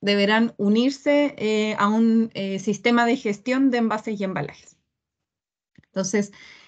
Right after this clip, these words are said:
em, y ahí hay que, hay que tener claro que, eh, a pesar de que los sistemas de gestión es-, están en Constitución y ya los vamos a ver, igualmente ustedes, eh, se pueden adherir, pueden empezar a negociar con los sistemas de gestión.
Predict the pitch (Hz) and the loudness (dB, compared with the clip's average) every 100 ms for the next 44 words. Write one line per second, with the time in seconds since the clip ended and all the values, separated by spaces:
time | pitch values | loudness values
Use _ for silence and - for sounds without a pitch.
0 | _ _ _ - 196 196 190 190 185 180 | _ _ _ -4 2 4 4 2 0 0
1 | 196 202 247 254 233 240 - 330 233 240 | 4 6 4 2 0 -2 0 0 0 -2
2 | 240 233 254 254 240 254 262 262 - 214 | -4 -2 -2 -2 0 0 2 0 -6 -6
3 | 208 190 196 208 208 254 262 254 247 262 | -6 -2 -2 -2 -2 -2 -2 -2 -2 -4
4 | 226 - 240 240 247 233 233 240 240 240 | -6 -4 -4 -2 -4 -4 -6 -2 -2 0
5 | 233 - 202 - 196 - 220 220 226 220 | -2 -4 -6 -6 -8 -2 0 2 0 -2
6 | - 196 196 226 226 214 202 214 214 208 | -2 -2 0 0 0 2 2 0 -2 -2
7 | 214 226 277 294 _ _ _ _ _ _ | -2 -2 -4 -8 _ _ _ _ _ _
8 | 202 226 240 247 240 247 247 220 208 226 | 2 4 4 0 -2 -2 -2 -2 -4 -2
9 | 220 220 - - 202 196 196 196 208 208 | 0 -2 -6 -6 -2 -2 -4 -2 2 2
10 | 214 208 196 202 240 254 - _ 202 208 | 2 2 2 0 -2 -6 -16 _ 0 2
11 | 202 202 196 196 190 196 185 185 202 208 | 2 0 -2 -2 -2 0 -2 -2 0 -2
12 | 220 214 220 220 - 220 220 226 233 226 | 0 -2 -4 -6 -4 -2 0 -2 -2 -4
13 | 240 254 285 | -2 0 -2